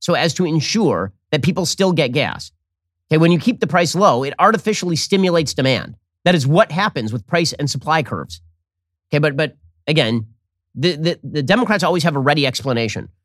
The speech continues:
for why things are going bad, and it's because people are greedy. They did this with Obamacare too,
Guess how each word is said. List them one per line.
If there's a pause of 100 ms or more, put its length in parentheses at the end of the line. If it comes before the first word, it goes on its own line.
(140)
for
why
things
are
going
bad,
and
it's
because
people
are
greedy.
They
did
this
with
Obamacare
too,